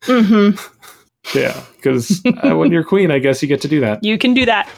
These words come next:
Speaker 1: yep. I liked the adapters category. Interesting stuff in there. Some of the stuff I hadn't heard of.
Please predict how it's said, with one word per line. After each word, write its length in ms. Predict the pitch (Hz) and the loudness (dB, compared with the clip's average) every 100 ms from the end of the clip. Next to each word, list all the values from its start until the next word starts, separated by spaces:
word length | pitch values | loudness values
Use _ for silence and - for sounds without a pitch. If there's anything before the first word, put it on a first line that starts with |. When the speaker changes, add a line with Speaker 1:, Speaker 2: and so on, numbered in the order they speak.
| - | -4
Speaker 1:
yep. 220 | 214 - _ _ _ _ _ _ _ - _ _ _ 294 | -4 -4 _ _ _ _ _ _ _ -20 _ _ _ 0
I 40 | |
liked 260 | 320 311 - | 2 0 0
the 140 | 269 | 0
adapters 600 | 254 233 - - - - | 2 -2 -2 -6 -6 -10
category. 840 | - 180 180 175 175 165 180 - _ _ _ _ _ - | -6 -4 -4 -2 -2 0 -4 -8 _ _ _ _ _ 0
Interesting 580 | 214 196 196 - 196 185 | 0 2 -2 -2 -2 0
stuff 240 | 196 180 | -4 -2
in 80 | 190 | 0
there. 120 | 185 | 0
Some 180 | - 294 | 2 2
of 100 | 285 | 2
the 80 | 269 | -2
stuff 220 | 254 247 | -2 0
I 60 | |
hadn't 240 | 247 240 247 | 0 0 0
heard 160 | 262 262 | 0 2
of. 360 | 262 254 - | 0 -4 -20